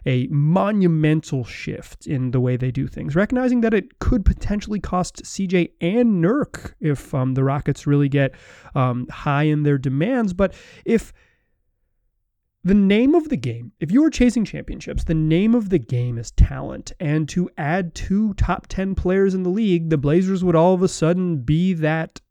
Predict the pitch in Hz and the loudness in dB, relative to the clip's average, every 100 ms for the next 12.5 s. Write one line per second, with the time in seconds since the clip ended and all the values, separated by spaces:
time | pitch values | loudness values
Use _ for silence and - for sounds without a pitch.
0 | _ _ _ _ _ - - 151 156 175 | _ _ _ _ _ -16 -6 -2 -2 -2
1 | 165 - 170 151 139 147 160 165 - - | -4 -2 -4 -2 -2 0 0 0 -2 -4
2 | 185 214 208 175 165 165 180 - - - | 0 2 4 4 4 2 0 -4 -16 -20
3 | - - 185 196 - - 185 156 151 170 | -14 2 4 4 2 -2 2 2 4 4
4 | 196 196 202 185 151 165 - - - - | 4 2 0 0 0 0 -2 -10 -10 -10
5 | - - _ _ _ _ _ _ _ 160 | -10 -12 _ _ _ _ _ _ _ 2
6 | 190 - - - 165 160 165 151 123 143 | 2 0 -6 0 2 2 0 0 2 2
7 | 147 143 - 139 131 135 - 131 - 139 | 2 0 -2 -2 -2 -4 -4 -6 -4 -6
8 | - 139 139 131 - - - - 135 135 | -2 0 0 -2 -6 -20 -18 -8 0 0
9 | 131 123 120 117 127 - 123 107 110 117 | 2 0 0 0 -2 -4 -8 -6 -4 -4
10 | 156 190 _ _ _ _ _ _ _ - | -4 -8 _ _ _ _ _ _ _ -4
11 | 180 233 254 240 214 - 160 151 170 165 | 0 4 6 6 2 2 4 4 4 4
12 | 170 170 165 160 | 2 0 -2 -4